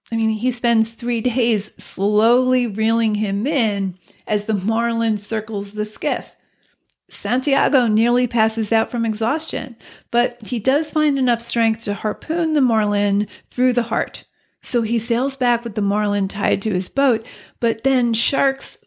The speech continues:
follow the Marlin's blood trail and eat it. And by the time Santiago arrives on shore, the Marlin is a skeleton. So there's, like,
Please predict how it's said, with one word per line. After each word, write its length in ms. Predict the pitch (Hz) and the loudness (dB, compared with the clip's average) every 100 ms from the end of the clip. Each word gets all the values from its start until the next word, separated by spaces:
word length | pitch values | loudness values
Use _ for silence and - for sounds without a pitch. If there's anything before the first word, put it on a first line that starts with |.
| - | -6
follow 360 | 220 233 240 | -4 0 0
the 120 | 226 214 | 0 0
Marlin's 500 | 208 214 208 202 190 | 0 0 0 0 -2
blood 300 | 254 269 - | -2 0 0
trail 520 | - 240 226 233 233 _ - | 0 2 2 0 -6 _ -6
and 380 | 196 196 202 - - | -2 0 0 -4 -4
eat 180 | 226 - | -2 0
it. 260 | 131 - - - - | -2 -8 -16 -20 -10
And 140 | - 220 | -2 2
by 140 | 220 | 4
the 100 | 233 | 4
time 460 | 233 - 269 269 277 | 0 -2 0 2 0
Santiago 920 | 262 262 247 233 240 220 208 214 214 | 0 0 0 -2 2 2 2 2 0
arrives 420 | 208 202 202 196 | 0 0 0 0
on 140 | 190 190 | -2 -2
shore, 480 | - 262 269 262 247 _ _ | 0 2 2 0 -4 _ _
the 60 | 233 | 0
Marlin 580 | 226 285 311 240 214 202 | 2 2 2 2 2 0
is 200 | - 208 | -4 -4
a 60 | 214 | -6
skeleton. 800 | - 226 - 214 - - - - _ _ _ | -4 -4 -2 -4 -6 -12 -12 -16 _ _ _
So 380 | - 233 233 220 - _ | -6 -2 0 -2 -10 _
there's, 220 | 254 240 | -6 -4
like, 180 | 226 - | -4 -6